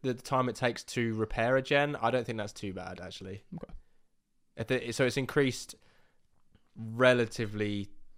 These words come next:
Speaker 1: basically an extra ten seconds for one survivor using no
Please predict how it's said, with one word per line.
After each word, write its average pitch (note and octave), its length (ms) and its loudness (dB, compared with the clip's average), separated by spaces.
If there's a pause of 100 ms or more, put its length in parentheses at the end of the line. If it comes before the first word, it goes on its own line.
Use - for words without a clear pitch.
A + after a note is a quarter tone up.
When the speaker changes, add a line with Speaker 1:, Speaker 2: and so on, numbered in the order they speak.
Speaker 1:
basically A2+ 420 4
an A2 120 0
extra A2+ 300 -4
ten G#2+ 360 -4
seconds F#2+ 680 -8 (1400)
for G#2+ 220 -2
one G#2+ 260 0
survivor G2 680 0
using G2+ 460 -6
no G2 380 0